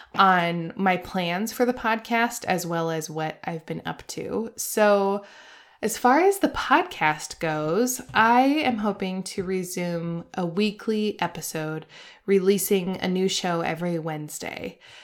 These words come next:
And I might occasionally have a guest come on, but because of scheduling and it being a little bit more difficult to have a guest, it'll probably mostly be me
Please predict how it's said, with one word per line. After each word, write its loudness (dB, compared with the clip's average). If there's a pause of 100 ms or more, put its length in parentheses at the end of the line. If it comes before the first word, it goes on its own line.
(300)
And 0 (160)
I 2
might 0
occasionally 2
have 0
a 0
guest -2
come 0
on, 0
but -2
because -4
of -4 (240)
scheduling 0
and -4 (240)
it -2
being -2
a -2
little -2
bit -4
more -4
difficult -4
to -4
have -2
a -2
guest, -2 (380)
it'll 4
probably 2
mostly 0
be -4
me -6